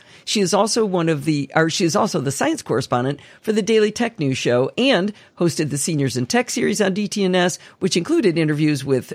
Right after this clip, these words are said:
NosillaCastaway Sandy Foster and me. She's also <laughs> the host of, uh, Stories Your Grandmother, Granny Never Told, and, uh, has had me on that show too. Well, with all that long introduction, welcome to the show, Nikki.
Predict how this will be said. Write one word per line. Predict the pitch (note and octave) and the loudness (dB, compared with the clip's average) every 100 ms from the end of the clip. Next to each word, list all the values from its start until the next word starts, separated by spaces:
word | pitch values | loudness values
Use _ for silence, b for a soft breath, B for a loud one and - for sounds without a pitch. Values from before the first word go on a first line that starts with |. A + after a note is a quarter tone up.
| - | -4
NosillaCastaway | D3+ C#3+ C3+ D#3 D3 D#3+ C#3+ C3 B2+ | -2 0 0 0 0 0 -2 -2 -4
Sandy | - B2+ B2 | -2 -2 -2
Foster | - F#3 E3 F#3+ - - | 2 2 2 -4 -6 -4
and | C#4 C4+ | 0 2
me. | F4+ G#3 - B B B | 2 0 -4 B B B
She's | - A#3 A3 | -4 -2 -2
also | - A#3 F#3 - G3 F#3 | 0 2 2 2 2 2
<laughs> | |
the | F#3 F3+ | 0 0
host | E3+ F#3 F#3 - | 2 2 0 -2
of, | E3 E3 D#3 D3+ | 0 2 0 -2
uh, | F3+ | -6
Stories | D#3+ G#3 A#3+ C4+ B3+ - - _ | -4 -2 -2 -2 -4 -6 -12 _
Your | F3 F3 E3 | -4 -2 -2
Grandmother, | D3+ G3+ A#3+ A3+ A3 - | -2 -2 -2 -4 -4 -4
Granny | F3 A#3+ B3+ | 0 2 2
Never | A#3 G3 G3+ | 0 0 -2
Told, | G3 G3+ B2+ C#3 F3+ B B B | -2 0 0 0 -4 B B B
and, | F#3 F3 F3+ | 0 2 4
uh, | F3+ F3+ | 4 4
has | F#3 A3+ | 2 0
had | A#3+ A3+ | 0 0
me | A#3 | 0
on | A3+ | 0
that | A3+ A3+ | -2 -2
show | - A3 | -2 -2
too. | C#4+ A#3+ A#2+ - - b | 0 -4 -4 -10 -20 b
Well, | A3+ A#3+ | 2 2
with | - F#3 | 0 0
all | B3+ A3 | 0 0
that | D#3+ - | -2 0
long | F3+ B3+ | 0 0
introduction, | A#3 G3 G3 F#3 E3+ G3 | 0 0 0 0 -2 0
welcome | G3+ B3 A3 | 0 0 -2
to | F3+ | -4
the | F3 | -2
show, | - C#3 | -2 -2
Nikki. | C#3 C3+ - C#3+ | -2 -4 -6 -10